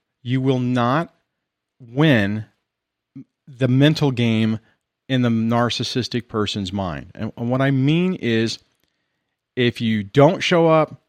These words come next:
you're a scumbag. If you do show up, you're Disneyland dad. If you,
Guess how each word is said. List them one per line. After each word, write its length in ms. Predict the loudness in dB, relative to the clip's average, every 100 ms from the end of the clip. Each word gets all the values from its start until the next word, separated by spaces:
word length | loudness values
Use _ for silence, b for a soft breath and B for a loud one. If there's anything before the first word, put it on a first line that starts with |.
| _
you're 240 | -2 0
a 40 | 0
scumbag. 680 | -2 -2 -2 -2 -6 -8 -8
If 200 | -8 -6
you 80 | -2
do 220 | 0 0
show 300 | 0 0 0
up, 220 | 0 -2
you're 180 | -2 2
Disneyland 640 | 2 2 0 -2 -2 -4
dad. 320 | -4 -4 -6 -6
If 280 | -8 -4
you, 200 | -2 -2